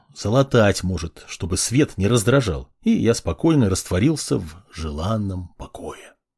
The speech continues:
Вот только увиденное мне не понравилось. Какого? В единственном на данный момент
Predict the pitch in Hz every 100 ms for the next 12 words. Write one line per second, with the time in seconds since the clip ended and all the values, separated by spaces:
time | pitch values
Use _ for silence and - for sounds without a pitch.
0 | _ _ _ 113 175 175 185 165 160 165
1 | 147 208 139 117 104 98 92 87 - -
2 | 104 98 120 131 117 82 69 - - -
3 | _ _ _ _ _ - 131 - - -
4 | 220 190 185 139 _ _ _ _ - 85
5 | 92 190 165 240 208 - 160 143 113 127
6 | 127 147 123 110 113 143 95 80